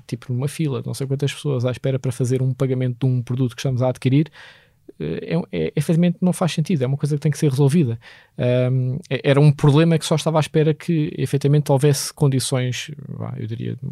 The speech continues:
porque a solução é tecnológica, eh, tecnológicas, que permitissem de facto melhorar, eh, eh, consideravelmente aquilo que é a experiência em compra, eh, porque todos vamos lá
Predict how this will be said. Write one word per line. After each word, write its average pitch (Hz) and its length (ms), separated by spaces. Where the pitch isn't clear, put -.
porque - 180
a 120 40
solução 120 300
é 113 40
tecnológica, 127 540
eh, - 260
tecnológicas, 147 720
que - 300
permitissem 170 680
de - 80
facto 165 300
melhorar, 147 460
eh, 135 400
eh, 127 260
consideravelmente 131 520
aquilo 139 240
que - 100
é - 40
a - 20
experiência 127 480
em 131 160
compra, 143 340
eh, 123 300
porque - 200
todos 131 180
vamos 143 240
lá 160 420